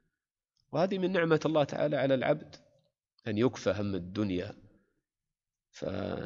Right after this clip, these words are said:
لكن كما ذكر هنا أنه يعني، آه، يكون هذا يعني بالعدل، والحمد لله يعني في بلادنا الحمد لله هذه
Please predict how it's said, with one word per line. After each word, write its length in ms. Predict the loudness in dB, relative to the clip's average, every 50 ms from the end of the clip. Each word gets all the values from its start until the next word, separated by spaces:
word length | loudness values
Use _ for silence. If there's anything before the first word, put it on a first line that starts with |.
| -8 -10 -10 -6
لكن 380 | -2 0 0 0 0 0 -2 -2
كما 280 | 2 2 4 4 4
ذكر 300 | 4 4 2 2 2 0
هنا 420 | 0 0 0 0 0 0 -2 -4 -6
أنه 440 | -6 -6 -4 -2 -2 -2 -2 -4 -10 -16 -20 -20 -20 -18 -16 -16 -16 -16 -18 _ _ _ -20 -20 -18 -12 -6
يعني، 480 | -6 -4 -4 -4 -4 -6 -6 -8 -10 -14 -18 -20 -20 -20 -20 -20 _ _ _ _ _ _ _ _ _ _ _ _ -8
آه، 960 | -4 -2 -2 -2 -2 -4 -6 -8 -10 -12 -14 -14 -16 -16 -16 -18 -20 -20 -20 -20 _ _ _ _ _ _ _ _ _ _ _ _ _ _ _ _ _ _ _ _ _ _ -20 -20 -20 -20 _ _ _ _ _ _ _ _ _ _ _ _ _ _ _ _ _ _ _ _ _ _ -6
يكون 440 | -4 -2 -2 -2 0 0 2 2
هذا 260 | 2 0 0 0 0 0
يعني 300 | -2 -4 -4 -4 -4 -2
بالعدل، 500 | -2 -2 -2 -4 -4 -4 -6 -6 -6 -8
والحمد 680 | -10 -12 -14 -14 -16 -18 -18 -12 -8 -6 -4 -2 -2
لله 340 | -2 -2 -2 -2 -2 -2 -2
يعني 420 | -4 -6 -10 -12 -12 -12 -12 -14 -16 _ _ _ _ _ _ _ _ _ _ _ _ _ _ _ _ _ _ _ _ _ _ -12
في 160 | -8 -6 -4
بلادنا 500 | -2 0 2 4 2 2 2 0 -2 -2
الحمد 300 | -4 -6 -6 -8 -6 -4
لله 480 | -4 -4 -2 -2 -2 -2 -2 -2 -4 -4
هذه 440 | -4 -4 -2 -2 -2 -4 -4 -6